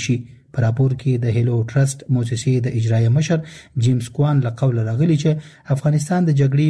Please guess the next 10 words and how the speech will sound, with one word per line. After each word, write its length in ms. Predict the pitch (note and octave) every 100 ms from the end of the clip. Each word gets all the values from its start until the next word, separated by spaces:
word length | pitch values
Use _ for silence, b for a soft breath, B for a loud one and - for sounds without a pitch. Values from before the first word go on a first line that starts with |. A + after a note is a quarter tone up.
| D#3+
اوږده 280 | A#2 B2 B2+
مخینه 320 | A2+ D#3 D#3+ E3
لري 180 | D#3+ G3 - - -
او 20 | B2+ B2
بیلابیلو 480 | B2 A#2+ A#2 A#2+ A2+ C3+
لوریو 320 | F3 D#3 D3+ D3+ B B C3+
د 140 | C3+ B2
ځانونو 340 | C3+ D#3 F3 D#3
د 80 | C3+
خوندیتوب 420 | - A#2 A2+ A#2+